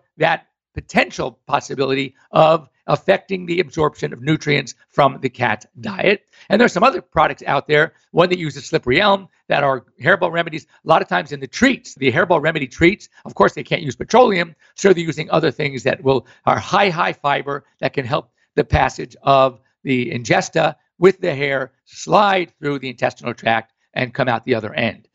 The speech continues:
So, um, keep in mind. And also, just so you know, how many times have I heard a cat, very healthy looking, very animated, still eating,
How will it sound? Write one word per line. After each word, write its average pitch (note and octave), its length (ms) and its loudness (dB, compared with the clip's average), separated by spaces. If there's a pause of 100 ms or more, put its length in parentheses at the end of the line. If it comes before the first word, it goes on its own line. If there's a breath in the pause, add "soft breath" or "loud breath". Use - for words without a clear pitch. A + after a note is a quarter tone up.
(100)
So, B2+ 340 4
um, B2 200 0
keep - 180 2
in F#3 60 -12
mind. C3 200 0
And F#3+ 80 4
also, A3+ 280 2
just - 200 -6
so G3+ 80 -2
you F3 80 0
know, B2+ 260 -10 (180)
how - 140 4
many D4 120 2
times A#3 200 2
have F3+ 80 -2
I F3+ 80 2
heard B2+ 320 -2 (180)
a - 80 -20
cat, G#3+ 320 4 (300)
very G3+ 320 6
healthy G3 280 2
looking, D#3 420 -4 (200)
very G#3+ 320 6
animated, D3 500 -2 (120)
still B3 400 4
eating, D#3 360 -4